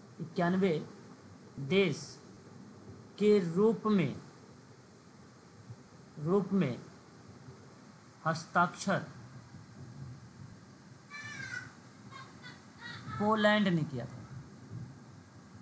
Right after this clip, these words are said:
पोलैंड ने किया था। ठीक है, ये बात आपको ध्यान रखना है।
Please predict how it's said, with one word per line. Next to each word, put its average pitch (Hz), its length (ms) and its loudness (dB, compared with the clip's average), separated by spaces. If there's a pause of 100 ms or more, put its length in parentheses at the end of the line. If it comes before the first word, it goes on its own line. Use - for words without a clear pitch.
(360)
पोलैंड 170 400 4
ने 170 140 2 (2000)
किया 143 200 -2
था। - 160 -10 (1500)
ठीक 196 160 0
है, 143 180 0 (1000)
ये 190 140 4
बात 190 380 4 (300)
आपको 185 320 2
ध्यान 180 260 4
रखना 185 240 2
है। 170 240 0